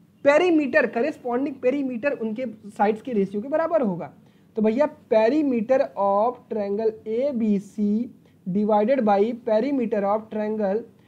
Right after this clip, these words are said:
D E F किसके बराबर होगा? ये बराबर होगा ए बी upon, अब देखो ईएफ़ है ना, ईएफ़ दिया गया है, तो यहाँ से हम बी सी upon ईएफ़ वाली value ले लेंगे, ठीक है, बी सी upon ईएफ़ वाली value ले लेंगे, बी सी upon ईएफ़ वाली।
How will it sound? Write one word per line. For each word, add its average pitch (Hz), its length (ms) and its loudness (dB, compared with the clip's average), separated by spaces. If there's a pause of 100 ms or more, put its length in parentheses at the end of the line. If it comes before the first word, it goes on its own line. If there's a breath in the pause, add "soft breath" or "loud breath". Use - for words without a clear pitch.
(200 soft breath)
D 196 220 0 (220)
E 220 120 0 (180)
F 240 220 0 (120)
किसके 254 280 -8
बराबर 285 360 2
होगा? 285 300 0 (280 soft breath)
ये 196 100 2
बराबर 226 400 4
होगा 226 260 2 (220)
ए 214 200 6
बी 254 220 0 (120)
upon, 202 280 -8
अब 208 140 -2
देखो 240 200 0 (140)
ईएफ़ 311 360 4
है 277 60 2
ना, 285 160 0 (360)
ईएफ़ 294 320 2
दिया 262 240 2
गया 254 200 2
है, 277 140 -4 (120)
तो 254 60 -12
यहाँ 262 200 -6
से 302 100 -6
हम 285 140 -2
बी 247 140 -2
सी 269 160 -4
upon 294 340 -2
ईएफ़ 226 320 2
वाली 180 180 2
value 175 240 0
ले 240 100 2
लेंगे, 247 320 -2 (420 soft breath)
ठीक 247 160 -6
है, 294 100 -8 (320)
बी 226 220 0
सी 294 180 -2
upon 240 380 0
ईएफ़ 190 300 -2
वाली 185 180 -2
value 254 240 -4
ले 262 120 -8
लेंगे, 247 260 -8 (160)
बी 202 240 -6
सी 240 220 -10
upon 214 360 -6
ईएफ़ 240 300 -4
वाली। 240 220 -8